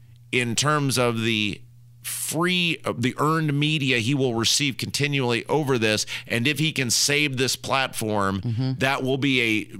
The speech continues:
Speaker 1: a, worth whatever money he loses because he will make it back in other things.
Speaker 2: If he can take the most underperforming social media platform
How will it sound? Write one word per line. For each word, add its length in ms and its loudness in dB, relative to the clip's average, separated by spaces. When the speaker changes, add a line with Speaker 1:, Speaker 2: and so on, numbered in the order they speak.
Speaker 1:
a, 40 -6
worth 420 0
whatever 380 0
money 400 2
he 200 -2
loses 460 0
because 260 -2
he 80 0
will 160 0
make 240 0
it 120 -4
back 280 0
in 80 0
other 200 0
things. 420 -6
Speaker 2:
If 220 2
he 300 2
can 260 2
take 340 0
the 120 4
most 360 2
underperforming 920 2
social 320 0
media 300 2
platform 600 -2